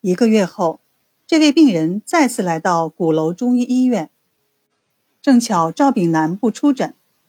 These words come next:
他就向赵炳南的儿子赵恩道医生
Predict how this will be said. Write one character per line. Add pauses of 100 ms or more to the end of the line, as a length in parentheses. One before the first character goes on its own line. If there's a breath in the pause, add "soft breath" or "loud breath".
(420)
他
就
向
赵
炳
南
的
儿
子 (300)
赵
恩
道
医
生